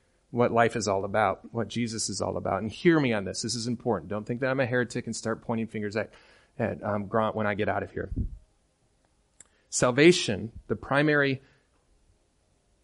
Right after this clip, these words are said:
result of salvation, was not just for you to go to heaven and live eternally with God. That's a byproduct of it, and it's a beautiful one.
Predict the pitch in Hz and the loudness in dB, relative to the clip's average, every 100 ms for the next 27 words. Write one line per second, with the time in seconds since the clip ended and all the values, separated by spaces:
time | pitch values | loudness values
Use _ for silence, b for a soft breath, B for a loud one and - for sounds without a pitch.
0 | _ 131 117 131 127 - - 110 - 113 | _ 2 2 2 0 -2 -4 -4 0 0
1 | 110 113 - 104 107 101 127 156 110 131 | 0 -2 -4 -6 -6 -2 2 2 2 -2
2 | 123 - 120 110 120 101 107 98 104 110 | -2 -4 -4 -2 -2 -2 -4 -2 -2 -2
3 | 98 98 104 101 - 117 101 92 92 - | -4 -8 -10 -10 -8 -6 -4 -6 -10 -6
4 | - 92 - _ _ _ _ _ _ _ | -6 -6 -10 _ _ _ _ _ _ _
5 | _ _ _ _ _ _ _ _ _ _ | _ _ _ _ _ _ _ _ _ _
6 | _ _ _ _ 123 - 113 131 139 - | _ _ _ _ 6 8 4 6 6 4
7 | 117 101 95 107 101 104 98 101 107 123 | -2 -4 -4 -6 -6 -8 -10 -8 -2 0
8 | 123 - 90 - | 0 -4 -10 -10